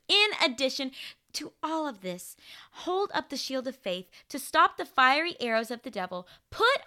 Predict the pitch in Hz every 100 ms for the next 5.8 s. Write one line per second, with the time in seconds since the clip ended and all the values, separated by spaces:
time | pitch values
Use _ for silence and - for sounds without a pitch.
0 | - 339 339 277 240 - 247 226 262 269
1 | 294 277 226 220 226 202 196 165 156 -
2 | 381 - - 180 - 175 156 160 160 _
3 | - - - 294 - 415 466 - 254 269
4 | - 254 240 - 202 - 190 180 - 190
5 | - 185 185 175 165 - 147 -